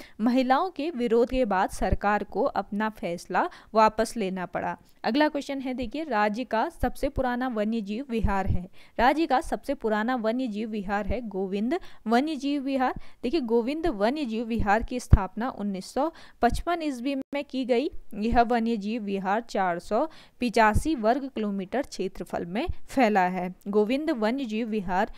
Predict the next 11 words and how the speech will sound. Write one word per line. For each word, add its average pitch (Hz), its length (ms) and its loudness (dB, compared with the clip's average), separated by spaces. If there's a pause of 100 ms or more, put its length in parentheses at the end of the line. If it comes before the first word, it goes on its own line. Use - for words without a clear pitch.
(160)
उत्तरकाशी 220 640 2
जनपद 247 400 0
में 254 160 0
स्थित 254 280 -2
है। 294 160 4 (260)
यहाँ 240 300 2
मुख्य 254 400 -2
रूप 226 220 0
से 240 280 0 (520)
स्नो 277 320 2
लेपर्ड, 277 500 4